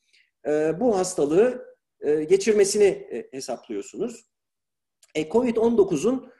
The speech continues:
e, ölüme neden olma hızı binde üç, e,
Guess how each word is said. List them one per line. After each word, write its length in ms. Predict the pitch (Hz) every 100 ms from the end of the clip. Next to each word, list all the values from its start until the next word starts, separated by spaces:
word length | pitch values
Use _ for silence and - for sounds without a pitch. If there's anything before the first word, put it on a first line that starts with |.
| _ _ _
e, 60 | 139
ölüme 560 | 151 151 139 165 240 240
neden 220 | 175 165
olma 360 | 143 139 131
hızı 480 | 151 123 226 254 247 - _ _
binde 440 | - 151 185 190
üç, 300 | 202 226 -
e, 880 | 196 196 202 - 139 147 147 147 143